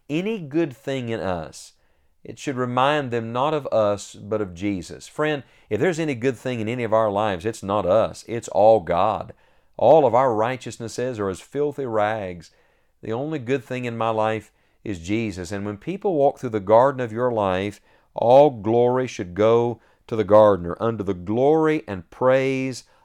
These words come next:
of God. I believe that is exactly what the Lord Jesus meant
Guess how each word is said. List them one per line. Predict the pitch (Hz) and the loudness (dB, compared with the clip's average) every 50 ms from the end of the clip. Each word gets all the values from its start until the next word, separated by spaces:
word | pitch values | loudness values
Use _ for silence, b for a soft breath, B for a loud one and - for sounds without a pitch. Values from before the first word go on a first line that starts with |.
| b | b
of | - 117 107 101 | -6 -6 -6 -4
God. | 98 120 135 139 135 117 98 92 87 82 b b b b b | -4 -2 0 0 0 0 0 -2 -4 -8 b b b b b
I | 139 147 202 208 | -8 -6 -6 -6
believe | 180 175 170 160 131 | -4 -4 -4 -2 -2
that | 135 127 | -2 -2
is | 120 104 | -2 -4
exactly | 110 107 98 95 92 90 92 107 127 147 165 147 - - - 98 95 | -6 -8 -10 -10 -14 -12 -6 -4 -2 -2 -2 -4 -6 -8 -8 -6 -4
what | 98 113 110 101 | -4 -4 -4 -4
the | 113 110 | -4 -2
Lord | 110 113 110 104 92 | 0 0 -2 -2 -4
Jesus | 107 123 131 120 98 101 87 - | -8 -8 -8 -8 -8 -12 -12 -12
meant | 92 85 82 80 76 - | -12 -12 -10 -12 -12 -14